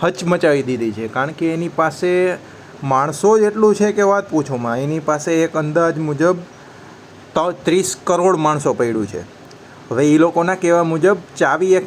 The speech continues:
ઇમ્પોર્ટન્ટ ફેક્ટર છે. ગમે ઈ માઇનિંગ કરતા હોય કે, અ, હેમસ્ટર કોમ્બોટમાં, એને ચાવી ભેગી કરવી પડશે. ચાવી ઉપર આપણને ઈ જે ટોકન મળશે, એને આપણે વિથડ્રોલ કરવા હોય છે ને, ત્યારે એ ચાવીનો ખૂબ જ ઉપયોગ આવશે,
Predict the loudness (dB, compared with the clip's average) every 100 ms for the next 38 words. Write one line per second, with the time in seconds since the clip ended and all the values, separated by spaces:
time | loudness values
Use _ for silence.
0 | -2 -2 2 0 2 -2 0 -2 -2 -2
1 | -2 -4 -12 -12 -20 -20 -20 -20 -20 -20
2 | -20 -20 -16 -4 -2 0 0 0 0 -2
3 | -2 -2 -2 0 0 0 0 0 2 2
4 | 0 -2 -4 -2 -2 0 0 0 -2 -2
5 | -4 -4 -14 -20 -12 -6 -2 -2 0 0
6 | 2 0 0 0 2 2 -2 -4 -4 -2
7 | 0 0 2 2 2 0 0 0 -2 -2
8 | -2 -2 -6 -20 -20 -2 0 2 2 2
9 | 0 0 2 0 2 0 0 0 0 2
10 | 0 4 2 4 2 4 4 2 0 0
11 | 2 2 0 0 0 0 -2 -4 -6 -12
12 | -20 -20 -2 2 4 4 2 0 2 -2
13 | -4 -8